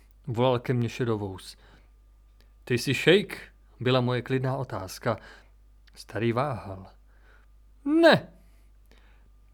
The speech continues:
"Tak ti také nedám žádnou odpověď," odpověděl jsem rozhodně. "Mluví smělou řečí," volal starý zlověstně. "Jaké je tvé jméno?"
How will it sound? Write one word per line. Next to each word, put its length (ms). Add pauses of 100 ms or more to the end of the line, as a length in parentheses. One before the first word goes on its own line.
(340)
"Tak 160
ti 140
také 340
nedám 420
žádnou 360
odpověď," 800 (460)
odpověděl 520
jsem 240
rozhodně. 520 (1500)
"Mluví 260
smělou 560
řečí," 520 (420)
volal 360
starý 400
zlověstně. 640 (400)
"Jaké 220
je 140
tvé 240
jméno?" 600